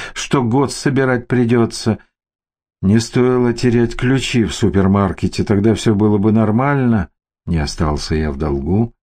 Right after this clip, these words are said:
что было несправедливо. Квалифицированный карманник вытащит ваши ключи быстрее, чем вы сами,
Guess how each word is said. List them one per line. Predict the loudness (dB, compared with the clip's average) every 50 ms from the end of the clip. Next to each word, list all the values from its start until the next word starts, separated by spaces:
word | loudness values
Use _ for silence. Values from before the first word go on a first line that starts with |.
| _ _ _ _ _ _ _ -16
что | -16 -10 -2 0 0 0
было | 0 0 -2 0 0 0 2 0 0
несправедливо. | 0 0 0 0 0 -2 -4 -6 -6 -4 -4 -2 -2 -4 -6 -6 -4 -4 -6 -6 -6 -10 _ _ _ _ _ _ _ _ _ _ _ _ _ _ _ _ _ _ _ _ -6
Квалифицированный | 0 2 2 2 2 2 -2 -2 0 0 2 2 2 2 0 -2 -2 -2
карманник | -2 0 0 0 0 0 0 0 0 0 0 -2 -2 -6 -10 -16 -20 -20 _ _ _ _ _ _ _ _ _ _ _ _ _ _ _ _ _ _ _ _ _ _ _ _ -4
вытащит | -2 0 2 4 4 2 2 0 -2 -2 -2 -2 -4 -4 -4 -2 0
ваши | 2 2 2 0 -2 -2 -4 -4
ключи | -2 0 0 0 0 0 -2 -2 -2
быстрее, | 0 2 0 0 0 -2 -6 -4 0 0 2 2 0 -2
чем | -2 -2 0 0 2 2 2
вы | 2 2 2 0 -2
сами, | -4 -2 0 2 2 2 2 2 0 0 -2 -4 -6 -10